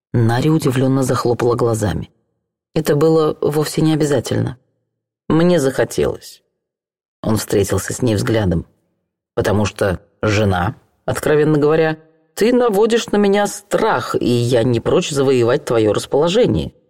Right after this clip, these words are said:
Он снова взял с кровати свадебную маску. "Так что уйми свою дрожь. Я не обижу тебя, Нари.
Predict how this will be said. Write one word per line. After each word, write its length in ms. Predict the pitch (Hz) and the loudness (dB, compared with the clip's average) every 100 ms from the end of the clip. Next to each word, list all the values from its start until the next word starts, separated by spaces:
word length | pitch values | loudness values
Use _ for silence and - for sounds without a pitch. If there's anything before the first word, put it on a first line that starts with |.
| _ _ _ _ _ _ | _ _ _ _ _ _
Он 160 | 107 104 | -4 -2
снова 320 | 85 104 92 | -2 0 0
взял 260 | 92 104 101 | 0 0 -2
с 60 | |
кровати 380 | - 110 107 107 | -2 -2 -2 -2
свадебную 580 | - 123 101 98 110 107 | -4 -2 0 0 2 0
маску. 480 | 101 104 - 104 - _ _ _ _ _ | 0 -2 -2 -4 -4 _ _ _ _ _
"Так 160 | 320 - | -4 -4
что 240 | - 233 | 0 2
уйми 480 | - 214 180 170 139 | 4 4 4 4 2
свою 340 | - 104 104 | -2 0 2
дрожь. 540 | 98 101 92 - - - _ - | 2 0 0 -2 -8 -12 _ -6
Я 220 | 120 110 | 0 2
не 160 | 113 113 | 2 2
обижу 380 | 113 113 85 80 | 0 0 -2 -4
тебя, 260 | 85 95 | -4 -2
Нари. 340 | 95 95 92 | 0 0 -4